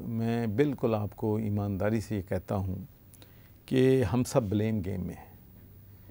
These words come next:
अ, तहरीक इंसाफ वाले कहते हैं कि जी पीडीएम वालों ने आन के एक साल में हर चीज़ जो है उसको तबाह बर्बाद कर दिया है।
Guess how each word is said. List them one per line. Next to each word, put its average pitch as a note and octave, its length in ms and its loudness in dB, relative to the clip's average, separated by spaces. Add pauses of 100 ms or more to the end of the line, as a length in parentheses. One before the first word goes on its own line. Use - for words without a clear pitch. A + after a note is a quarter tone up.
(500)
अ, G#2+ 40 0
तहरीक A2+ 400 2
इंसाफ A2+ 360 2
वाले A2 220 0
कहते G#2+ 300 -4
हैं G2+ 100 -2
कि G2+ 100 -2
जी F#2+ 160 -2
पीडीएम G2+ 440 -2
वालों G2 240 -2
ने G2 100 -4
आन F#2 180 -4
के G2 200 -4
एक F#2 100 -8
साल F#2+ 240 -4
में F#2+ 140 -4
हर F2+ 140 -4
चीज़ F#2 300 -8
जो F#2 100 -6
है F2 160 -4
उसको F#2 260 -10
तबाह F2+ 280 -6
बर्बाद F#2 400 -4
कर G#2 140 -8
दिया F#2+ 300 -6
है। G2 80 -12